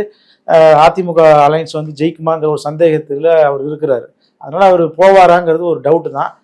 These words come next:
அஹ், but, அஹ், அமித்ஷா வந்து அவராலான எல்லாரோட கடைசி வரைக்கும் முயற்சிப்பார். அதனால இந்த அமித்ஷா மதுரைக்கு வரும்போது எல்லாரையும் ஒருங்கிணைச்சு இருக்கணும் அப்படிங்கிறத அமித்ஷா விரும்புவாரு. அதற்கு ராமதாஸ்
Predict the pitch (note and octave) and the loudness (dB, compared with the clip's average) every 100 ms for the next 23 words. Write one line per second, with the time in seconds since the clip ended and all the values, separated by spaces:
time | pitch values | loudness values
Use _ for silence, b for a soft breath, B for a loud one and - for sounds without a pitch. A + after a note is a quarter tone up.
0 | _ _ _ - D3 D3+ F3 - - D#3 | _ _ _ -8 -6 -2 -4 -6 -6 -2
1 | D3 D3 A3+ A#3 A#3+ A3 G#3 G3 F#3 G3 | 0 0 0 0 2 2 4 4 4 4
2 | F#3+ F3+ F3+ G3 F#3+ F3+ - D#3+ G#3 A#3 | 2 0 2 2 4 2 0 0 -2 0
3 | G#3+ G#3+ G#3+ F#3 F3+ F3+ C#3+ B2 - _ | 0 -2 -4 -4 -6 -8 -6 -8 -8 _
4 | _ _ _ _ _ - D#3+ G3+ F#3+ G3+ | _ _ _ _ _ -8 -2 -2 -2 2
5 | G3+ F#3 F3 E3+ D#3 G3+ G#3 G3 E3+ F3+ | 4 4 4 4 2 0 -2 -2 0 2
6 | G3 F3 E3 F3+ F3 F3 G#3 F3 F3+ F#3 | 0 0 0 0 -2 0 0 2 0 0
7 | F3 E3+ F#3 F3 E3+ G#3+ G#3 F3 F#3 F#3 | -2 -2 -4 -8 -8 -8 -6 -4 -4 -4
8 | F#3 E3+ E3 D#3 D#3+ D#3+ E3+ E3+ E3 D3+ | -4 -4 -4 -4 -2 -2 -4 -4 -2 -2
9 | F3+ D#3 D3 E3+ - _ _ _ - D3 | -2 0 0 -2 -6 _ _ _ -6 -2
10 | E3 E3+ E3 D#3 F3+ F3 D#3 | -2 -2 0 0 0 -2 -2